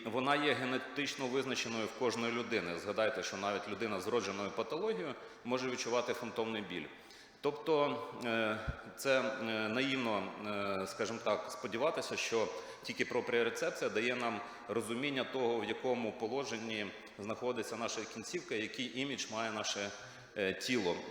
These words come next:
Е, це однозначно запрограмовано генетично, і воно в цій нейромережі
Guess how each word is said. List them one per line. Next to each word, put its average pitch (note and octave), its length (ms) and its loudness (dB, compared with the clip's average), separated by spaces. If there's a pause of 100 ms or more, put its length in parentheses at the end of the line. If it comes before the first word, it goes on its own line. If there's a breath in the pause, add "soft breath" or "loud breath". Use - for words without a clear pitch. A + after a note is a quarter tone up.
Е, F#2+ 220 0
це C#3+ 120 2
однозначно C3+ 640 2
запрограмовано G#2+ 1000 0
генетично, C#3+ 600 -4 (400 loud breath)
і A#2+ 100 -2
воно D#3 180 2
в E3 40 2
цій D3 140 -4
нейромережі C3+ 720 4